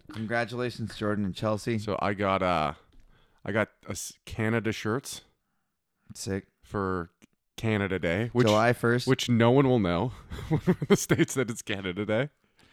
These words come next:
Speaker 1: Burn down the White House Day, we'll call it.
Speaker 2: Yeah. We'll call it Insurrection two point oh.
Speaker 1: One point oh is the original.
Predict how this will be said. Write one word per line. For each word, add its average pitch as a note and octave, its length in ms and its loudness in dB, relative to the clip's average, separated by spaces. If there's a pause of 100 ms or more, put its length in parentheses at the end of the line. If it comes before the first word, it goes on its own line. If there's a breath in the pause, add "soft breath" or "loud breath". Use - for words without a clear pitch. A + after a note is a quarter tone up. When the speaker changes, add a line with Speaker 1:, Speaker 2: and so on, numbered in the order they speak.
(540 soft breath)
Speaker 1:
Burn D3+ 260 8
down C#3+ 220 4
the B2 60 0
White A#2+ 280 4
House A2 240 2
Day, G2 180 -2
we'll F#2+ 160 -2
call G2 300 -6
it. A2+ 120 -8 (640)
Speaker 2:
Yeah. - 60 -14 (960 soft breath)
We'll G2+ 100 -6
call A2+ 200 2
it - 60 -4
Insurrection G2 640 -2
two - 200 -4
point F2 320 -2
oh. F2+ 240 -4 (680)
Speaker 1:
One G#2+ 300 -2
point F2 260 -6
oh E2+ 220 -10 (180)
is F#2 160 -10
the F#2+ 140 -6
original. A2 500 -6